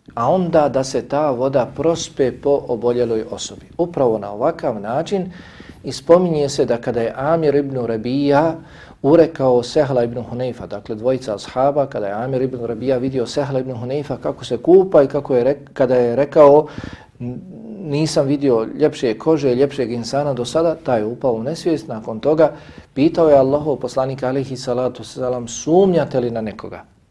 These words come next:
Da li sumnjate na nekoga da je urekao Sehla?" Pa rekli su: "Vidjeli, vidjeli smo Amira kako je prošao i kako je rekao te riječi."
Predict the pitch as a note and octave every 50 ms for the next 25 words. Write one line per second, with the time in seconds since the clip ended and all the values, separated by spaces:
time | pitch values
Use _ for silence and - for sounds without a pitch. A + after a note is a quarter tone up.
0 | _ _ _ - F2+ G#2 G#2+ - - F3+ G#3 A#3+ A#3 G#3 F3+ D3 C3 - C3+ B2
1 | B2+ C#3 E3+ F#3+ - F#3 E3 D#3+ D#3 C#3 C#3+ C#3 B2+ A#2+ D#3 F3+ F3 - - C#3+
2 | B2 A#2+ A#2 - B2+ B2 C3 D3+ D3 C#3 C#3 F3 F3+ G3 G3+ G3 - - - -
3 | - - - C3+ C#3+ F3 F3+ F#3 F#3 E3 - F#3+ E3 E3+ A3 A3+ A3+ G3+ F#3+ F3
4 | E3 - F3+ G3+ G3 F#3 D#3 D3 C#3 - D3+ C#3 B2 - - B2 C3+ D3+ E3 E3+
5 | E3 C#3 B2 A#2 - D#3 D3 D3+ - B2 A2 G#2 - D#3 F3 F#3 F#3 - F3 D3+
6 | C#3 C3 C3 D#3 C#3+ - C#3 B2+ A#2+ B2 B2 B2+ C3+ A#2 A2 G#2+ - A#2+ A2 G2+
7 | G2+ F#2+ - -